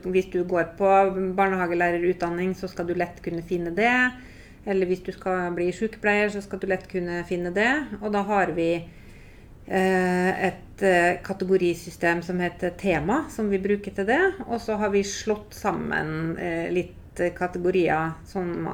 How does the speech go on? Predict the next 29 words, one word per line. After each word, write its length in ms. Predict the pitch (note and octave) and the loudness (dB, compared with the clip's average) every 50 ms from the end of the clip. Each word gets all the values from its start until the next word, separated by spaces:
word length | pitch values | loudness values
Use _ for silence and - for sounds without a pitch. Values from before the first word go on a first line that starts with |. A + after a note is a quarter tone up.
| - - - | -8 -10 -12
sånn 240 | - - F#3 E3 | -10 -8 -6 -4
at 100 | D#3 - | -4 0
du 160 | - F3+ F3 E3+ | 2 4 4 4
overordnet 760 | - G3+ F#3+ G3 G3+ F#3+ G3 F#3 F3 D#3+ D3+ D#3 D#3+ D#3+ D#3+ | 4 4 6 6 6 6 4 2 2 0 0 -2 -4 -4 -2
kan 180 | - F3 F3 F3 | -4 -4 -2 0
både, 380 | F3+ F3+ E3+ E3 D#3+ D#3+ D#3+ D#3+ - - - - - - - - - - - - | 0 0 0 0 0 0 -2 -4 -8 -16 -20 -20 -20 -20 -20 -20 -20 -20 -18 -12
eh, 360 | - F3+ F3 F3 E3+ E3+ E3+ E3 E3 | -6 -4 -2 -2 0 -2 -2 -4 -6
klikke 420 | - - - - - - - G3 | -4 -4 -4 -4 -4 -4 -4 -2
det 80 | F#3 F#3 | -2 -2
fram 300 | - F3+ F3 G3 C#4+ F#4+ G4+ F#4 G4 - | 0 0 0 2 2 2 2 0 -2 -6
i 180 | - G#3 G3+ F#3+ | -2 0 0 0
et 200 | F3+ F3+ F3+ - | 0 -2 -4 -8
sla-, 320 | - - - F3 F3+ F3+ - | -14 -8 -2 -2 0 0 0
eh, 580 | F#3 F3+ F3+ E3+ F3+ F3+ F3+ F3 F3 F3 F3+ - - | 0 -2 -2 -2 -2 -2 -2 -4 -4 -6 -8 -8 -6
i 220 | F#3+ F#3 F#3 F#3+ | -4 -2 -2 0
Alvit, 540 | - G3 G3 G3 A#3 D#4 F#4 - - - - | 0 0 0 2 4 2 2 2 0 -4 -4
og 100 | - A3+ | -2 0
du 100 | A#3+ A#3 | 0 0
kan 140 | A#3+ A#3 A3+ | 0 0 0
bruke 240 | A3+ A#3 A3+ G#3+ | 0 0 0 0
det 120 | F#3+ F#3 F3 | -2 -2 -2
som 180 | F#3+ G#3 G3+ G3 | 0 -2 -2 -4
filter 640 | G3+ - - A3 E3 D3 - - - - - C#3+ - | -4 -6 -4 -4 -4 -4 -6 -10 -8 -4 -4 -2 -2
etter 300 | - - - - - D#3+ | -2 -6 -6 -6 -6 -6
at 160 | D3+ - - - | -6 -8 -6 -6
du 100 | D3 D3 | -4 -2
har 220 | C#3+ D3+ D#3 D3 D3+ - - D#3+ - | -2 -2 -2 -4 -4 -8 -12 -14 -14
søkt, 580 | - - - - - - C#3 - - - - - | -16 -16 -10 -8 -6 -6 -6 -10 -14 -18 -14 -8
da. 140 | - - | -8 -8